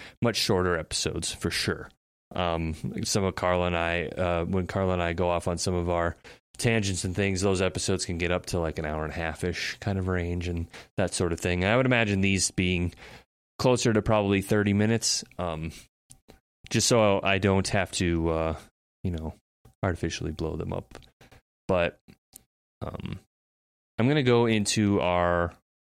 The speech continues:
original, our normal segments that we do, um,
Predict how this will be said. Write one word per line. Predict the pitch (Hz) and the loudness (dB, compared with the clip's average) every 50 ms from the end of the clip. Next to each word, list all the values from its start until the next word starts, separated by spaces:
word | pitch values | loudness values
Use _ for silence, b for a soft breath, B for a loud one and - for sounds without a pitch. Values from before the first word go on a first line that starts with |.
| _ _ _ - | _ _ _ 0
original, | 110 98 110 107 101 98 98 98 98 95 95 92 87 - - | 2 4 4 4 4 4 2 2 4 4 2 2 0 -2 -2
our | - 104 104 104 101 101 98 98 | 0 2 4 4 4 4 4 4
normal | 98 101 117 117 117 117 110 104 95 | 4 4 4 4 4 4 4 2 2
segments | - - 104 98 92 92 87 85 82 - - | 2 2 2 2 2 2 2 0 0 -2 -2
that | 90 85 65 76 | -2 -2 -2 0
we | 85 82 | -2 -2
do, | 80 - 82 78 78 76 76 78 78 - - B B B B _ - - _ _ - | -2 -2 -2 0 0 0 0 -2 -4 -6 -12 B B B B _ -20 -20 _ _ -12
um, | - - - - - - - - 82 | -8 -6 -6 -6 -4 -4 -6 -6 -8